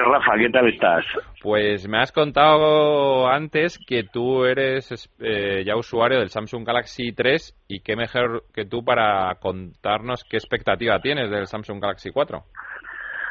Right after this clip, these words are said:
Speaker 1: Pues la verdad es que tengo unas ganas de comprármelo en cuanto salga, porque es que es, eh, es espectacular. Ya era espectacular el, el Galaxy S tres, pues el cuatro más todavía. Eh, hay varias cosas que son muy interesantes.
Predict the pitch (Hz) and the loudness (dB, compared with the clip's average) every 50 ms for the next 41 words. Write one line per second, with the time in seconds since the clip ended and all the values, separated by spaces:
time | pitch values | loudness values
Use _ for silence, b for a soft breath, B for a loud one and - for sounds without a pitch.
0 | B B B _ - - 127 123 120 117 104 113 110 110 107 107 107 - - 127 | B B B _ 0 2 4 4 6 4 4 4 4 4 4 4 4 2 2 2
1 | 113 123 127 120 113 110 107 113 113 113 113 113 113 98 107 101 92 80 92 101 | 2 4 4 4 4 4 4 4 4 4 4 2 2 2 2 0 2 2 2 2
2 | 104 104 104 113 113 117 117 113 110 104 98 90 90 85 - - 95 95 95 95 | 2 4 4 4 4 4 4 2 2 2 2 2 0 0 0 0 0 2 2 4
3 | 90 87 85 80 82 82 - - 95 90 - - - 110 110 107 107 107 92 87 | 2 2 0 0 -4 -6 -2 0 0 0 0 0 0 2 2 2 2 2 2 2
4 | 92 95 98 98 95 - - - - - - 90 95 92 92 92 95 95 95 - | 4 4 4 4 2 2 0 0 0 -2 0 0 0 2 2 2 2 2 0 0
5 | - 113 - - - 104 - - 90 87 - 110 107 110 107 104 107 131 135 143 | -2 -2 -2 -2 -4 -4 -2 -2 -4 0 2 2 4 4 4 4 4 4 6 6
6 | 151 143 - - 131 104 - 120 107 107 120 120 117 113 104 98 98 101 95 92 | 4 2 2 0 -2 0 0 -2 2 4 4 6 6 6 6 6 4 4 4 2
7 | 95 95 95 95 98 95 95 92 85 95 98 107 113 113 - - - 113 107 98 | 2 4 4 4 4 4 4 2 2 2 2 2 2 0 -2 0 2 2 2 2
8 | - - 98 90 113 110 113 123 - - - B B B B B B B B B | 0 -4 -4 -2 2 2 2 2 0 -4 -10 B B B B B B B B B
9 | B B _ - 110 - 120 117 95 117 123 120 110 123 123 117 113 110 - - | B B _ -6 -4 0 0 2 2 4 2 4 4 4 4 4 2 2 0 2
10 | 123 117 104 92 90 92 92 90 85 76 73 - 92 95 98 98 98 95 95 95 | 2 4 4 4 4 4 2 2 2 0 -4 -4 0 2 2 4 4 4 4 2
11 | 92 - B B B B B B 110 120 120 135 143 151 147 - - 151 127 151 | 0 -2 B B B B B B 2 4 4 4 4 4 4 4 2 2 4 2
12 | 160 - - 120 - - 113 110 110 123 131 135 - 110 85 80 - 120 110 98 | 2 2 0 -2 0 2 2 4 4 4 4 4 2 2 0 0 0 0 -2 0
13 | 80 87 80 - | -2 -4 -6 -6